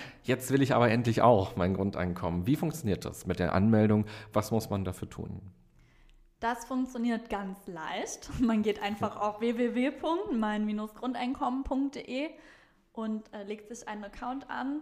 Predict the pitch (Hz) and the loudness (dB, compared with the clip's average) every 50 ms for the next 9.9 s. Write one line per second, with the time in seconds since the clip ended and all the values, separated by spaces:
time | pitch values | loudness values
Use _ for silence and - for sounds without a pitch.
0 | 302 - - 226 226 233 233 226 226 - 233 220 214 208 202 208 208 208 220 233 | -8 -6 -4 -4 -4 -4 -4 -8 -10 -8 -8 -8 -6 -6 -4 -4 -4 -4 -4 -4
1 | - - 214 220 - 214 202 220 247 240 262 262 247 247 247 247 247 233 233 233 | -6 -8 -12 -12 -10 -8 -6 -6 -4 -4 -2 -2 0 0 0 -2 -2 -4 -6 -6
2 | 233 233 247 233 233 226 220 226 226 233 226 - - 226 226 226 - - 240 214 | -6 -6 -6 -8 -8 -6 -6 -6 -6 -6 -8 -8 -8 -10 -10 -10 -10 -12 -12 -12
3 | - - 202 214 208 - 233 214 214 214 220 226 208 226 - - 202 202 202 196 | -10 -8 -8 -8 -6 -6 -6 -4 -4 -4 -6 -8 -12 -14 -14 -14 -14 -12 -12 -12
4 | 202 208 214 - 233 214 202 202 202 208 208 - - 220 214 208 202 196 190 - | -12 -14 -14 -16 -16 -16 -14 -14 -16 -16 -16 -16 -16 -14 -12 -12 -12 -12 -14 -16
5 | - 214 196 208 214 208 208 214 208 202 - - 202 196 196 196 - 190 - - | -18 -20 -16 -14 -14 -14 -12 -12 -14 -14 -14 -16 -16 -16 -16 -16 -18 -18 -18 -18
6 | - 175 170 170 - 226 277 349 381 - - _ _ _ _ _ _ _ _ _ | -18 -18 -14 -12 -10 -10 -10 -10 -12 -16 -20 _ _ _ _ _ _ _ _ _
7 | _ _ _ - 214 202 196 - 240 285 277 254 247 247 247 214 - - 247 254 | _ _ _ -20 -18 -18 -12 -8 -4 -2 -2 -2 -2 -4 -8 -8 -6 -6 -6 -6
8 | 311 285 - - 262 262 262 262 277 277 277 285 277 - - _ - 220 214 - | -8 -10 -10 -8 -8 -8 -8 -8 -6 -6 -8 -8 -8 -12 -18 _ -16 -14 -14 -12
9 | 220 214 214 - 214 214 - - - _ _ _ - 208 202 202 202 202 | -12 -12 -10 -10 -10 -10 -10 -14 -20 _ _ _ -18 -16 -14 -14 -14 -14